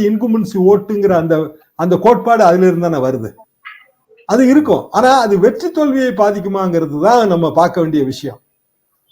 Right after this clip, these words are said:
அப்போ வெற்றி பெற்ற கட்சி எல்லாம் மக்களின் ஏகோபித்த ஆதரவை பெற்றதுன்னு நான் சொல்லவே மாட்டேன்.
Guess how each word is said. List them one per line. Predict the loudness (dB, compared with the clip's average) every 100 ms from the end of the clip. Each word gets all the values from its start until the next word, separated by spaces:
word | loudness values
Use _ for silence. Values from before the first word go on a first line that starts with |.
| _ -14
அப்போ | -10 -6 -2 -2 -2 -12 _ _ _ _ _ -4
வெற்றி | -2 0 2
பெற்ற | 2 2 2
கட்சி | 0 0 2
எல்லாம் | 4 6 4 4
மக்களின் | 0 0 0 4
ஏகோபித்த | 4 4 0 0 0
ஆதரவை | 2 4 4 4
பெற்றதுன்னு | 2 -4 -2 0 0
நான் | -2 -2
சொல்லவே | -2 -2 -2
மாட்டேன். | -6 -10